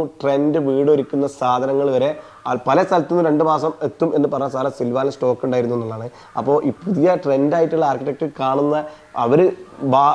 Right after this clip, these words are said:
ആ, ഭാവനയിൽ കാണുന്ന ലൈറ്റുകൾ വരെ സിൽവാനിൽ അവൈലബിൾ ആണ്.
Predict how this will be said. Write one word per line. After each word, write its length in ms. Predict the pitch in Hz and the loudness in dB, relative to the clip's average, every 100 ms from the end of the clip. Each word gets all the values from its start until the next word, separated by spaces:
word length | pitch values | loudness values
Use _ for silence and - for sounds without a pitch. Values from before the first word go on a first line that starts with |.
| 143 | 4
ആ, 20 | 139 139 135 131 | 4 2 2 2
ഭാവനയിൽ 320 | 139 156 160 147 | 2 2 2 0
കാണുന്ന 360 | 139 143 147 147 123 | 0 -2 -2 -4 -2
ലൈറ്റുകൾ 380 | 123 113 143 147 | -2 -2 0 0
വരെ 140 | 127 139 127 | 0 -2 -4
സിൽവാനിൽ 400 | 117 120 131 127 | -2 -2 -2 -2
അവൈലബിൾ 340 | 120 120 123 | -4 -4 -4
ആണ്. 100 | 120 | -6